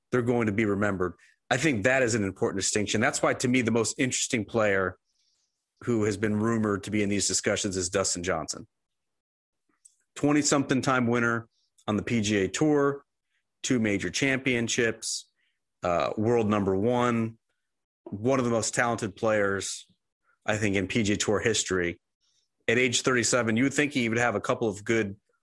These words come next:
earning years left on the P G A Tour where he could certainly add to his legacy. Or does he just cash out and say, "I'm good. I'm happy. I'm, uh, my place feels secure. It's time to go get paid"? He, to me, he is the most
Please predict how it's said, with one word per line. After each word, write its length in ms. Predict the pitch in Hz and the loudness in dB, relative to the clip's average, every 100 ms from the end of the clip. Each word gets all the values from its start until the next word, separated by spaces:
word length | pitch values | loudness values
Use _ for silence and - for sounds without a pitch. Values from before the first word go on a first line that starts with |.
| - | -4
earning 280 | 117 113 110 | 0 2 2
years 320 | 107 101 95 | 2 0 0
left 300 | 104 101 - | 0 0 -2
on 100 | 104 | -6
the 60 | 92 | -4
P 160 | 107 | -2
G 80 | 95 | 0
A 40 | 92 | 0
Tour 220 | 104 90 | 0 0
where 100 | 101 | 0
he 80 | 120 | 0
could 140 | 131 | 0
certainly 260 | 117 92 101 | 0 0 0
add 160 | 101 | 0
to 60 | 101 | 0
his 120 | 90 | 0
legacy. 520 | 101 92 - 92 92 _ - - - _ - | -2 -2 -2 -4 -4 _ -20 -20 -20 _ 0
Or 80 | 175 | 2
does 140 | 143 | 2
he 60 | 127 | 2
just 200 | 120 - | 0 2
cash 300 | 113 95 95 | 2 2 0
out 180 | 82 - _ _ _ _ _ _ _ | 0 -4 _ _ _ _ _ _ _
and 100 | 104 | -4
say, 220 | 110 98 - _ _ _ _ 135 | -2 -2 -4 _ _ _ _ -2
"I'm 140 | 151 | 2
good. 280 | 139 139 - _ _ _ _ _ _ 131 | 2 0 -6 _ _ _ _ _ _ -2
I'm 140 | 143 | 2
happy. 420 | 135 123 139 - _ _ _ _ _ _ _ | 2 0 -4 -6 _ _ _ _ _ _ _
I'm, 300 | 117 120 120 - _ | 0 0 -2 -8 _
uh, 100 | 101 - | -2 0
my 220 | 117 110 | 0 0
place 520 | 101 - 120 - - - - | 0 0 0 0 -6 -14 -4
feels 220 | 131 113 | -2 0
secure. 460 | 110 - 117 107 - | -2 0 0 0 -2
It's 120 | - | -4
time 180 | - 104 | -2 0
to 60 | 98 | 0
go 160 | 95 | 0
get 200 | 92 - | 0 -4
paid"? 300 | - 82 - - | -4 -4 -6 -6
He, 160 | 139 | -4
to 140 | 147 135 | 0 2
me, 240 | 135 131 | 2 2
he 140 | 113 120 | 2 0
is 140 | 104 | 0
the 80 | 107 | 0
most 320 | 104 98 | 0 -2